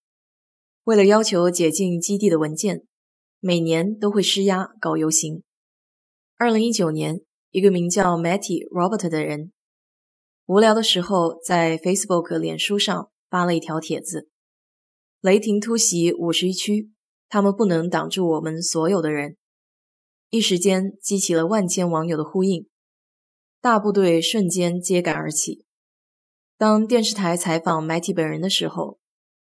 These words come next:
他也是相当意外的。他说：“当时发帖也只是为了讽刺一下政府言出不行的举动。”这可能是美国历史上老百姓对军事基地产生最大兴趣的一个事件。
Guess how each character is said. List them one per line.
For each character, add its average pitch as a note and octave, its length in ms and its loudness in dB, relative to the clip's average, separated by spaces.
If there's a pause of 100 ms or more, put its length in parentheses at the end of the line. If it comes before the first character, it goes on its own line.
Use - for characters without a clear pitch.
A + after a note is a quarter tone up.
(400)
他 G#3 120 0
也 F3 120 6
是 E3+ 240 2
相 F3+ 260 0
当 G3+ 200 2
意 G3+ 120 2
外 F3 220 2
的。 - 180 -12 (920)
他 A#3+ 120 -2
说： A3+ 520 0
“当 B3 180 -2
时 G#3 140 -2
发 G3+ 200 0
帖 D#3 440 -4
也 F#3 160 0
只 F3 100 -6
是 F#3+ 180 -2
为 G3 140 2
了 F3 80 2
讽 D#3+ 220 -6
刺 F#3+ 160 -4
一 F#3 60 -2
下 F3+ 220 -2
政 E3+ 240 -4
府 D#3 420 -8
言 E3 200 -4
出 G3+ 180 -2
不 G3+ 140 -4
行 E3+ 180 -6
的 F3 80 -4
举 D#3+ 160 -8
动。” D#3 280 -6 (960)
这 B3 160 4
可 G3+ 100 -2
能 E3+ 160 0
是 G#3 180 0
美 E3 200 0
国 D#3+ 120 2
历 G3+ 140 2
史 E3+ 160 -2
上 E3 420 -2
老 E3+ 180 2
百 F3+ 140 0
姓 D#3+ 300 -4
对 D#3 300 0
军 F#3+ 200 -2
事 G#3 140 -2
基 D#3+ 180 -4
地 D#3 340 -6
产 D#3 220 -8
生 E3+ 280 -4
最 G3+ 180 2
大 E3 140 -2
兴 E3 200 -6
趣 D#3 160 -6
的 D#3 80 -2
一 D3 100 -4
个 D#3 120 -4
事 D#3 220 -2
件。 D3 260 -8